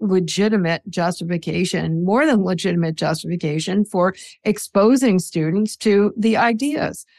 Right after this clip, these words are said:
So I accept the criteria, but I think that they are being applied as a pretext for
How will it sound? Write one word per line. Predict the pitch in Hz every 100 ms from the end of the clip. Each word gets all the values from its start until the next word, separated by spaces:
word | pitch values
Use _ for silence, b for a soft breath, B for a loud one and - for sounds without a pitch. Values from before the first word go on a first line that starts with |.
| b b
So | - - 226 214 202 208 208 B B
I | 208
accept | 202 190 - 262 262 -
the |
criteria, | 226 220 202 - 240 214 175 170 170
but | 185 185 180
I | 190
think | 185 220 226
that | 202 175
they | 190
are | 175 175
being | 170 180 165
applied | 160 160 - - 269 269 240 170 165 175 B B B -
as | 196 180 180 -
a | - 185 180
pretext | - - 208 214 220 - 180 175 - -
for | - 175 175 185